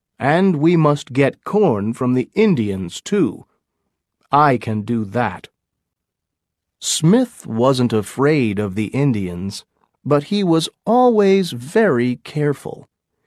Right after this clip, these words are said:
He carried his gun all the time. Most of the Indians were afraid of Smith, but they liked him too.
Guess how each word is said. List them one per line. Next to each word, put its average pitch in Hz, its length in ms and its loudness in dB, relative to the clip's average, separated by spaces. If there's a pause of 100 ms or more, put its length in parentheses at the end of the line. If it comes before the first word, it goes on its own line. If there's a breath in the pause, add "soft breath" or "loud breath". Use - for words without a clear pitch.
(200 soft breath)
He 180 220 2
carried 208 520 0
his 165 260 0
gun 120 520 -6 (260)
all 196 420 2
the 190 140 0
time. 156 580 -6 (720)
Most 190 520 2
of 127 120 -2
the 127 140 0
Indians 135 760 -2
were 170 220 2
afraid 165 600 0
of 104 220 -4
Smith, 107 520 -8 (640)
but 254 260 -2 (140)
they 214 260 -2
liked 226 460 -2
him 131 260 -2
too. 139 520 -4